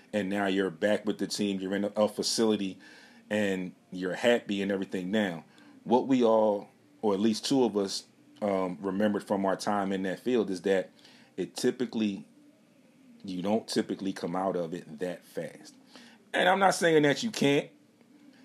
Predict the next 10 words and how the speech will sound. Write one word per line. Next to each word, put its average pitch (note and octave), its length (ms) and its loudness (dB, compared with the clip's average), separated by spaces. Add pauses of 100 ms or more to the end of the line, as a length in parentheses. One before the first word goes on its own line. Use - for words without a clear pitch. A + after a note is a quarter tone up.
(220)
but B2 340 4 (480)
from A2 260 2
us C3 200 6
having B2 320 4
the A2 80 0
background, A2+ 800 2 (1160)
it A2 240 0
typically A2+ 800 0 (380)
doesn't G2+ 400 2
happen F2+ 580 -4